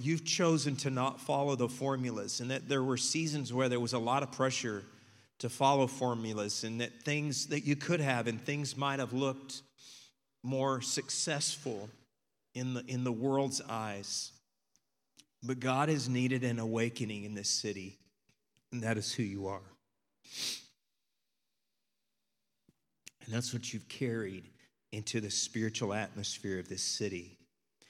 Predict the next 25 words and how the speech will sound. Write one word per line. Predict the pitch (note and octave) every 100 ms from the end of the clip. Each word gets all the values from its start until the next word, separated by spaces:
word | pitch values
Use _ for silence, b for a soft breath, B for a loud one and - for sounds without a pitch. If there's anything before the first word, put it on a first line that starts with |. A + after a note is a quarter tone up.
| B B B B -
And, | A2 G#2+ G#2 -
uh, | A2 G2+ G2 G2+ -
I | B2+ C#3+ D#3 A#2+ - -
know | G#2 A#2 C3 C3 A#2+
that | A2+
you | A#2 B2
guys | B2 A2 A2 -
have | A2+
huge | - - C3+ C3 C3 -
impact | G#2+ A2 G#2+ G2 A2
in | G2+
this | G2+
city, | - G#2+ G2+ G2 G2 B B B B -
that | G#2+
your | C#3+ C#3+
name | C3+ C3 B2
is | A#2+ A#2+
known | B2+ C3
in | B2
heaven, | A2 B2+ C3 D3+ D#3+ - - _ _ _ _ _ _ _
it's | G#2+ - C3+
known | B2 A#2+
by | G#2 G2
angels. | A2 A#2+ B2 C#3+ C#3+ C#3+ - - - _ _ _ b b _
I, | -